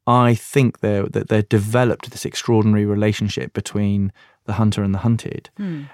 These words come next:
Speaker 1: And, and Deanna's reaction to that was, you know, was really, was really awful. I think, you know, when we were interviewing about her, how traumatic that was for her, that suddenly she realized that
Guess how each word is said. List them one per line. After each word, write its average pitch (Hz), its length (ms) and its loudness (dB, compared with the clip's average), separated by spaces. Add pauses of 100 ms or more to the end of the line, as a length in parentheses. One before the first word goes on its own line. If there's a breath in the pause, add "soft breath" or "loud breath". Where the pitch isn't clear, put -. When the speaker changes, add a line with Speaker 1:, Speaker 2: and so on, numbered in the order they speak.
Speaker 1:
And, 104 240 0 (320)
and 113 140 2
Deanna's 117 320 4
reaction 123 480 2
to - 80 -10
that - 320 -6
was, 113 460 -4 (680 soft breath)
you 120 120 4
know, 107 140 2
was 107 200 -2
really, 110 640 0 (680)
was 123 140 0
really 117 180 4
awful. 139 480 2
I - 60 -4
think, 104 180 -4
you 110 60 0
know, 101 60 2
when 104 120 2
we 104 80 2
were 104 60 2
interviewing 107 360 -2
about 98 220 -4
her, 101 40 -2
how 101 140 -2
traumatic 117 720 0
that - 180 -6
was 104 220 -6
for 110 220 -4
her, 95 100 -12
that - 160 -6
suddenly 98 400 -4
she 110 200 -6
realized 101 600 -2
that 69 180 -6